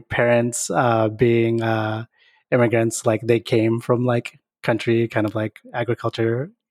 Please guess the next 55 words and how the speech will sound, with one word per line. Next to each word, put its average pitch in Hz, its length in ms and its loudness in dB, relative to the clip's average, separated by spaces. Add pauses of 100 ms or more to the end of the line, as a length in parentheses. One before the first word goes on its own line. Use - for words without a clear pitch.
And 127 180 0
then 113 60 0
I 110 80 -2
feel 117 160 -2
like 113 260 -4 (240)
that 139 120 2
sort 127 140 2
of 123 80 2
upbringing 117 640 2
is, 107 160 0
like, 107 140 -2
something 110 520 0
I 117 100 -4
sort 104 200 -6
of 104 300 -6 (320)
relate 113 420 0 (120)
to 110 440 0
through 113 240 2
them. 113 380 -2 (440)
And 113 80 -4
it's 110 140 -4
something 107 240 -2
I 104 80 -2
feel 107 160 -2
like 107 220 -4
I 113 80 -4
would 107 160 -4
like 104 220 -8
to 127 100 -2
experience 139 400 -2
because 151 200 0
I 175 60 6
feel 226 160 4
like 196 400 2
it's 170 120 2
a 180 40 4
different 175 520 2
to 139 100 2
come 131 440 2
f-, - 160 -20 (340)
to 143 100 2
be 120 140 2
born 113 360 2
into 113 260 2
this, - 280 -2 (100)
into 135 220 2
the 113 100 0
city 117 400 2
and 110 180 -2
just 104 180 -8
kind 113 140 -2
of, 104 60 -4
like, 113 180 -4 (320)
but, 131 60 4
like, 123 240 4